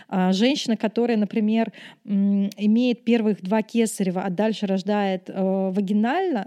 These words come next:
э, ребёнка, или женщина, которая там после роддомовских, э, чудесатостей, э, и унижений выбирает домашние роды, ну или, в принципе, просто женщина, которая в следующий раз,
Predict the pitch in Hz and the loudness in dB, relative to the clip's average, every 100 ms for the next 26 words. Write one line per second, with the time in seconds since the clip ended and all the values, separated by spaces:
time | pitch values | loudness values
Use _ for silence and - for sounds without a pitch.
0 | 202 196 202 202 208 196 180 180 175 - | -8 -6 -2 0 2 0 -2 -6 -10 -14
1 | - - - - 208 208 214 208 208 196 | -20 -20 -12 -2 2 4 4 4 2 2
2 | 226 254 226 196 196 - 214 214 202 190 | 2 0 -2 -2 -4 0 0 0 0 -2
3 | 185 175 175 202 202 208 190 196 196 208 | -2 -4 -2 -4 -2 -2 0 0 0 -2
4 | 190 - 185 175 185 185 185 196 196 - | -2 -6 -8 -6 -4 -4 -4 -4 -6 -4
5 | 214 196 180 - 180 175 175 - - - | -4 -2 -6 -6 -4 -4 -6 -16 -20 -8
6 | 185 180 185 196 202 220 214 233 220 185 | -4 -2 -2 0 2 0 0 0 2 0
7 | 180 180 208 220 196 185 202 233 403 - | -2 0 0 2 0 0 0 0 -2 -4
8 | 285 269 233 196 175 208 262 285 - 285 | -2 0 0 -2 -4 0 2 0 0 0
9 | 302 - - 233 247 - 214 339 - 220 | 0 -2 -4 -2 -2 0 -2 -2 -4 -6
10 | - 226 214 - 240 202 180 196 220 392 | -4 -4 -4 0 0 0 -4 -6 -6 -6